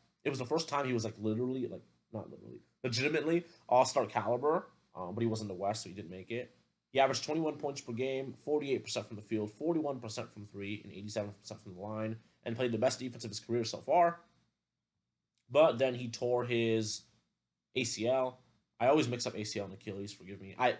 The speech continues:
every single, I get it wrong every time. Because they both just have the, the letters A, C, and L,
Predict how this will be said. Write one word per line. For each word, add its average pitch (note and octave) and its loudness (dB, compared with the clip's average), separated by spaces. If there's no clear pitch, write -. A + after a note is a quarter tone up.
every D3+ 6
single, D3+ -2
I B2+ 2
get C#3 0
it C3+ 0
wrong G#2 -2
every F#2 -8
time. F#2+ -10
Because A#2+ -6
they D3+ 2
both D3 2
just B2 -4
have B2 -2
the, G#2+ 2
the G2+ -6
letters A2+ 0
A, G#2+ -4
C, A2 -4
and G2+ -6
L, G#2 -6